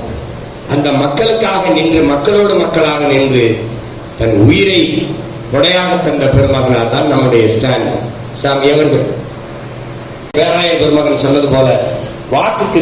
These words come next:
காசை வாங்கி கொண்டு விற்கும். பாபா சாஹிப் அண்ணல் அம்பேத்கர் அவர்கள், "மதிப்புமிக்க உரிமையை சில ரொட்டி துண்டுகளுக்காக விற்பதென்பது உலகில் அவமானகரமானது" என்று அவர் காலத்திலே காசு கொடுக்க ஆரம்பிச்சிருக்காங்க.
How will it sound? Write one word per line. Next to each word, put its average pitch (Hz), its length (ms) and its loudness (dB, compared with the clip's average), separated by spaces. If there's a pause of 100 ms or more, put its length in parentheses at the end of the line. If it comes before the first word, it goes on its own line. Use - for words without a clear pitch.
காசை 226 340 2
வாங்கி 180 280 0
கொண்டு 147 320 2
விற்கும். 160 380 -2 (2750)
பாபா 135 220 0 (120)
சாஹிப் 147 260 0
அண்ணல் 147 240 4
அம்பேத்கர் 160 420 2
அவர்கள், 160 300 4
"மதிப்புமிக்க 190 760 2
உரிமையை 202 500 4
சில 196 200 0
ரொட்டி 180 280 0
துண்டுகளுக்காக 208 840 2 (540)
விற்பதென்பது 165 680 2
உலகில் 220 300 2
அவமானகரமானது" 165 960 0
என்று - 240 -2 (1000)
அவர் 185 300 0
காலத்திலே 202 380 0
காசு 185 220 0
கொடுக்க 160 240 2
ஆரம்பிச்சிருக்காங்க. 135 460 -2